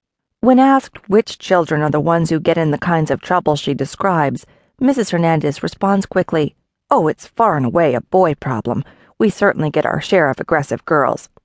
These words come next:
You know, the ones who kiss the boys, pull hair, that kind of thing. But mostly, when you talk about the bigger scale infractions, we have been dealing with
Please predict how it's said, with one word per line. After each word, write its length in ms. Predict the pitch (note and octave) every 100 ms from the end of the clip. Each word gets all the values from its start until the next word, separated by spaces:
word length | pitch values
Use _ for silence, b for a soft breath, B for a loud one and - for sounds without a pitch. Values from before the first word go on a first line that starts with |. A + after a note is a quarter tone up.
| _ _
You 120 | A#3+
know, 240 | D#3 D2
the 100 | -
ones 300 | F#3 F#3 E3+
who 80 | E3+
kiss 320 | - - F3 -
the 100 | E3
boys, 540 | E3 D3+ C#3+ D3 - _
pull 200 | - E3+
hair, 440 | D3+ D3+ C#3+ C#3+ F3
that 180 | D3 C#3
kind 180 | C3+ B2+
of 80 | A2
thing. 320 | - A2+ D3 b b b b _
But 140 | B3+ B3
mostly, 480 | C#4+ C4+ - C3 - _ -
when 160 | G#3+
you 60 | G#3+
talk 240 | B3 B3
about 240 | G#3+ F3 -
the 100 | D#3+
bigger 320 | F3+ F#3 E3+
scale 320 | - D3+ C3+
infractions, 760 | C3 - C#3 A#2+ - B2 C3 b b b b -
we 100 | A#3
have 140 | G#3
been 160 | F3 E3+
dealing 340 | G3+ F#3 D#3
with 160 | C#3+